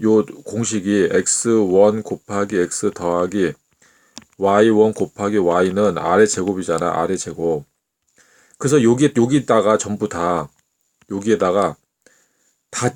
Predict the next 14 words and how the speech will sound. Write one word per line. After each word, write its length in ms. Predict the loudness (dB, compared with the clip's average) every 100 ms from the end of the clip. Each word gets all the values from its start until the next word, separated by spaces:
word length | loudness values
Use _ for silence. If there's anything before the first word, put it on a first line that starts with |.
| -10
뭘 240 | -2 0
집어넣냐? 560 | 0 0 0 0 -2 -4 -2
엑스 540 | -2 0 -4 0 2
원 460 | 4 6 4 4 0
마이너스 640 | -2 0 0 -2 -4 -6 -4
A, 320 | -4 -4 -6 -12 _ _ _ _ _ _ _ _ _
X 320 | -8 -6 -4
마이너스 800 | -2 0 0 0 0 -2 -4 -6 -6
A 300 | -6 -6 -10 _ _ _ _
더하기, 400 | -8 0 2 2
였다가는 540 | 0 0 0 0 -2 -8 -14 _ _ _ _ 0
와이 460 | 2 4 2 2
원 460 | 2 4 4 2 -2
마이너스 600 | 0 0 0 -2 -6